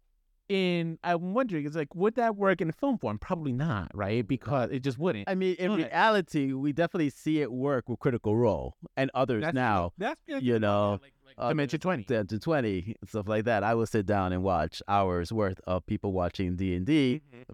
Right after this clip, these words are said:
Speaker 2: because of the sp-, see how the story will unfold.
Speaker 1: Yeah. Now, so anyone who doesn't know, uh,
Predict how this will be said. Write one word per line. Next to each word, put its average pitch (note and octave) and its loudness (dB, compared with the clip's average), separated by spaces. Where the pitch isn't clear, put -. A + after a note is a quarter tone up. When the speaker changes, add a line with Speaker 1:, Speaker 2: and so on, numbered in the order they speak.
Speaker 2:
because A2+ 0
of A2 2
the G#2 2
sp-, - -8
see F3 -2
how C#3 4
the A#2+ 0
story B2+ 2
will F#2+ -2
unfold. - -6
Speaker 1:
Yeah. - -18
Now, E3+ -16
so F3+ -14
anyone G3+ 0
who G3 0
doesn't E3+ -2
know, D3+ 2
uh, A#2+ 0